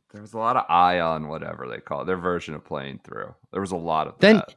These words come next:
Speaker 1: This
Speaker 2: you come out, you come out of that, and it's, like, right when he's hitting, we don't get any stage setting on, like, one of the most famous holes in golf. We get none of that. They hit, and then we don't get the walk up,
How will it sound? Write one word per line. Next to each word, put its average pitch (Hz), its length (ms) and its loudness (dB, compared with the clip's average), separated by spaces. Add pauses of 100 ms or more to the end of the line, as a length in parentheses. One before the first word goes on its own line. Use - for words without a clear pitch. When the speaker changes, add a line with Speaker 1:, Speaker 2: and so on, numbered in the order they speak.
(140)
Speaker 1:
This - 220 -18
Speaker 2:
you 180 160 -2
come 247 380 8
out, 202 420 10 (260)
you 190 120 6
come 240 240 8
out 226 240 12
of 277 100 10
that, 294 320 10
and 208 180 8
it's, 196 200 4
like, 220 180 8 (160)
right 196 340 8
when 262 200 8
he's 220 160 8
hitting, 247 400 8
we 247 100 6
don't 254 160 10
get 247 180 6
any 240 340 10
stage 220 520 8
setting 311 500 10 (280)
on, 208 340 6 (360)
like, 196 180 6
one 226 180 10
of 240 40 10
the 233 80 8
most 240 300 8
famous 226 380 8
holes 220 320 10
in 220 140 4
golf. 175 400 10
We 202 80 4
get 202 220 6
none 180 280 10
of 254 80 8
that. 294 320 10 (540)
They 220 160 12
hit, 240 440 10 (680)
and 220 120 10
then 254 360 10 (400)
we 233 160 10
don't 269 180 10
get 262 140 6
the 269 80 10
walk 233 420 10
up, 359 240 10